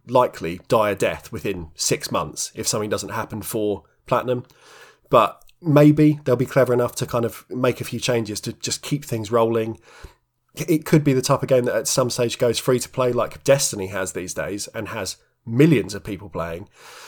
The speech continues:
But I just, I don't know if they're savvy enough to do that, to have kind of the big rethink that it needs, especially because, I don't know if you remember, a year or two ago,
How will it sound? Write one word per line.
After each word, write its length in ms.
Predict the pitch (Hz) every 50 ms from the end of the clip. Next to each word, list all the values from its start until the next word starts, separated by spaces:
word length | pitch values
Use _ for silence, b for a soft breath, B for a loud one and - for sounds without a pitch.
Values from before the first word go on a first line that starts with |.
| B B B
But 180 | - 131 127 -
I 120 | - 139 131
just, 280 | - 143 - - - - -
I 80 | -
don't 200 | 131 - 151 151
know 60 | 147 139
if 120 | 120 -
they're 100 | 131 117
savvy 400 | 113 - - - 127 123 120 117
enough 240 | 113 110 107 - -
to 100 | - 117
do 260 | - - 127 123 120
that, 320 | - 85 73 73 78 - _ _ - -
to 100 | - 117
have 200 | 113 127 117 -
kind 120 | - 117
of 80 | 113 -
the 80 | - 110
big 220 | - 117 107 104
rethink 460 | 113 117 110 107 - 117 110 107 -
that 120 | - 113 113
it 100 | 107 110
needs, 440 | 120 120 123 127 123 - - - b b b b b b b b b b b -
especially 420 | - 120 - - 160 147 - - 120
because, 380 | 117 107 - 127 120 110 - - -
I 60 | 127
don't 140 | 156 156 131
know 40 |
if 80 | 120 -
you 80 | 127 127
remember, 240 | 123 120 110 -
a 60 | 107 113
year 220 | 120 127 131 127
or 80 | 117 107
two 180 | - 113 101
ago, 340 | 98 87 98 87 85 87 90